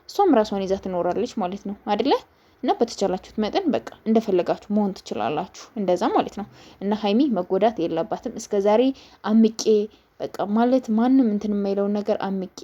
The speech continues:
ይዤ ያለሁኝ። አሁን ግን በቃኝ ብላ ነው እንትን ያለች አይደለ? በቃኝ በቃ። ስንቴ ተጫወትክብኝ፣ ስንቴ ደለልከኝ፣ ስንቴ ተ-፣ እንትን አልከኝ። ስለዚህ ከእንግዲህ በኋላ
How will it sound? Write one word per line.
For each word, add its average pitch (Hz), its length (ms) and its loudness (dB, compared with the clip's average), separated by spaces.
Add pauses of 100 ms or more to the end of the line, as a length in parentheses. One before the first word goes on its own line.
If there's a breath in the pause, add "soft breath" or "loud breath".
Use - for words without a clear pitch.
ይዤ 190 280 -2
ያለሁኝ። 185 440 -2 (360 loud breath)
አሁን 208 200 0
ግን 214 220 0
በቃኝ 196 460 -2
ብላ 165 220 0
ነው 170 120 -2
እንትን 196 220 -6
ያለች 190 280 -4
አይደለ? 226 280 -2
በቃኝ 214 440 0
በቃ። - 260 -6
ስንቴ 240 240 2 (100)
ተጫወትክብኝ፣ 190 840 -4 (280 soft breath)
ስንቴ 233 300 0
ደለልከኝ፣ 180 560 0
ስንቴ 214 220 -2 (100)
ተ-፣ 196 180 -4
እንትን 202 260 -4
አልከኝ። 180 340 -8 (460 soft breath)
ስለዚህ 214 340 2
ከእንግዲህ 208 360 0
በኋላ 185 240 -2